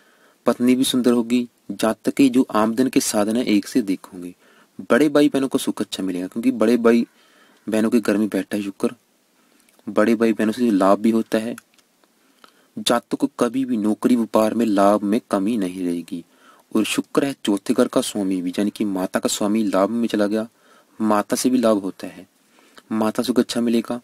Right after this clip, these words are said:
मकान वाहन का भी स्वामी है, चौथे घर का स्वामी है, जिसके कारण जातक को शुक्र की दशा में मकान वाहन का पूर्ण सुख मिलता है। नौकर चाकर यश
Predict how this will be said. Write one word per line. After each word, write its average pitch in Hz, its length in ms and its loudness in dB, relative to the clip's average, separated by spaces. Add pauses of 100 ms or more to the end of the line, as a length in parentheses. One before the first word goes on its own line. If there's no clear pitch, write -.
(880)
मकान 120 420 -2
वाहन 113 300 0
का 127 80 4
भी 123 100 0
स्वामी 98 340 -4
है, 98 80 -4 (140)
चौथे 104 260 -4
घर 113 100 2
का 120 100 -4
स्वामी 107 440 -4
है, 139 100 -2 (340)
जिसके 107 220 -4
कारण 113 180 0
जातक 104 360 -6
को 110 180 0
शुक्र 101 320 -4
की 101 100 0
दशा 101 300 -2
में 104 200 -4 (380)
मकान 107 560 -2
वाहन 107 340 -2
का 120 160 -2
पूर्ण 107 380 0
सुख - 200 -8
मिलता 92 340 -8
है। 95 80 -8
नौकर 107 360 0
चाकर 107 440 -2
यश 104 380 0